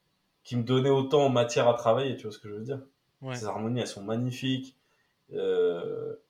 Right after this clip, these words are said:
Speaker 1: Alors, c'est très musi-, enfin, c'est, non, il y a un peu de tout, en plus. Il y a des trucs qui sont très rythmiques uniquement, mais c'est souvent très mélodique et très musical. Mais, euh,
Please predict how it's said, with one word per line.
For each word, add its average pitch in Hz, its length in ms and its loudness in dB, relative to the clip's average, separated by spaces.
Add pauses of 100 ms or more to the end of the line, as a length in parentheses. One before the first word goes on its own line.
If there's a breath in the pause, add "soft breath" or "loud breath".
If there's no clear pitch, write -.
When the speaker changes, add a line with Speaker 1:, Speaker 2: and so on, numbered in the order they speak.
(460)
Speaker 1:
Alors, - 120 0
c'est 120 120 -8
très 180 200 6
musi-, 156 280 -2
enfin, 117 200 -2
c'est, 131 220 -6
non, 196 140 0
il 156 80 -2
y - 20 0
a 120 60 4
un 120 60 0
peu 170 140 -8
de 170 60 -14
tout, 226 160 -6
en 147 80 -2
plus. 123 220 -12
Il - 20 -12
y 107 40 -10
a 107 60 -12
des 107 60 -12
trucs - 160 -14
qui - 40 -16
sont 101 120 -16
très 107 320 -4
rythmiques 117 460 -10
uniquement, 110 460 -10
mais 101 240 -12
c'est - 180 -20 (260)
souvent 117 360 -6
très 135 240 -2
mélodique 123 460 -2
et 110 60 -6
très 113 160 -6
musical. 113 520 -6 (880)
Mais, 98 220 -4
euh, 92 460 4